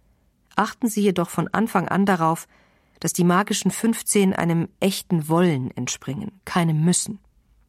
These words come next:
Sobald Sie sich widerwillig hinsetzen, um sich mit sich selbst zu beschäftigen, sollten Sie abbrechen. Starten Sie erst voll durch, wenn die magischen fünfzehn einem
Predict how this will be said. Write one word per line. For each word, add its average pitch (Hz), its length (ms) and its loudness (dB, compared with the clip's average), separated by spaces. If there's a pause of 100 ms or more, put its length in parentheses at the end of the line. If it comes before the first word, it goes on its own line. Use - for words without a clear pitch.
(640)
Sobald 180 380 0
Sie 202 80 0
sich 160 260 -4
widerwillig 156 560 0
hinsetzen, 165 560 2
um 151 140 -2
sich 143 200 -6
mit 135 140 -4
sich 131 160 -6
selbst 202 300 -2
zu - 100 -8
beschäftigen, 143 640 -2 (180)
sollten 156 320 -2
Sie 156 160 0
abbrechen. - 560 -8 (880)
Starten 226 400 0
Sie 196 140 2
erst - 240 -4
voll 202 240 0
durch, 190 340 0
wenn 180 120 2
die 156 80 -2
magischen 170 480 -2
fünfzehn 196 560 0
einem 160 240 -2